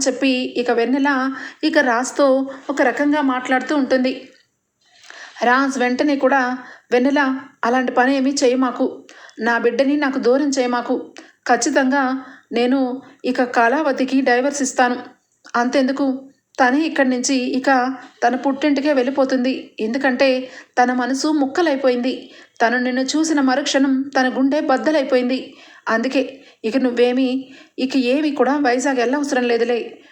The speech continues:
నువ్వు అనుకున్నట్టు ఇంటికి తీసుకుని వెళ్ళి ఇక అందరికీ కూడా పరిచయం చేస్తాను, సరేనా?" అని చెప్పి, "ఇక నువ్వు తొందరపడి ఎలాంటి నిర్ణయం తీసుకోవద్దు. ఇప్పటికే రెండు మూడు సార్లు ఇక చాలా ఘోరమైన ప్రయత్నాలు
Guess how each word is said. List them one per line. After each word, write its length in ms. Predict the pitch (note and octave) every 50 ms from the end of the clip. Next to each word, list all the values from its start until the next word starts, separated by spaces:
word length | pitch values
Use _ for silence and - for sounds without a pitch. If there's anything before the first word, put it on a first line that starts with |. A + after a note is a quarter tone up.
| _ _ - G#3+
నువ్వు 180 | G#3+ F#3+ G#3+
అనుకున్నట్టు 800 | A3+ A#3+ C4+ C4+ D4+ C#4+ C4+ B3+ C4 - D4+ C#4+ C4 C4 C4+ C4+ - - - _ -
ఇంటికి 320 | B3+ C#4+ D#4+ D4+ E4+ D4+
తీసుకుని 400 | D4 C#4+ C4+ C4 - - C4+ C4
వెళ్ళి 560 | B3 B3 B3 B3+ C#4 C4+ C4 C4 C4+ C4 - - - - - D4+
ఇక 140 | D4+ C#4
అందరికీ 420 | C#4+ B3+ B3+ C4 C4+ D#4 D#4+ D#4 D4
కూడా 440 | - C4 C4 C#4 C#4+ C4+ C4+ C#4 C#4+ C#4 - - - _ _ -
పరిచయం 340 | C#4 B3+ C#4 C#4 - E4 D#4+
చేస్తాను, 500 | C#4+ C4+ B3 B3 - - B3+ A#3+ A#3+ - - - - _ -
సరేనా?" 520 | - - C#4+ C4+ C#4+ C#4+ C4+ D4 - - - - - _ _ _ _ - -
అని 120 | C4 C4 C4+ C#4
చెప్పి, 440 | B3+ - C#4 C4+ C4 C4 C4 - - - _ _ -
"ఇక 120 | G#3+ C4+
నువ్వు 260 | B3 B3 A#3+ A3+ A3+
తొందరపడి 840 | A#3+ B3 B3 A#3+ B3 C4 D#4 D4+ C#4 C#4 B3+ C4+ C4+ B3+ B3+ C4 - - - _ -
ఎలాంటి 360 | A#3 A#3+ C4+ D#4+ E4+ D#4+ C#4+
నిర్ణయం 380 | C#4 C4+ C4 B3 A#3+ C4 C#4 C4
తీసుకోవద్దు. 720 | C4 B3 B3+ C4+ C4 - - C4 B3 B3+ B3+ - - - - - - _ _ - C#4+
ఇప్పటికే 400 | A3+ A#3 - D#4 D4+ C4+ D#4+ D#4+
రెండు 240 | C#4+ C4 B3 B3 C#4
మూడు 180 | D#4 D4+ D4 C4+
సార్లు 600 | C4+ - C#4 B3+ B3 C4 C#4+ C4+ B3+ C4 C4 - - - - - -
ఇక 100 | D#4 -
చాలా 580 | D4+ C#4+ - C#4 B3+ B3+ C4 C#4+ C#4+ C4+ C4+ B3 G#3
ఘోరమైన 460 | F3+ B3 B3+ C4+ D4+ D#4 D#4 C#4+ C#4
ప్రయత్నాలు 540 | C#4 C#4 B3+ B3+ B3+ B3+ B3+ B3+ B3 D4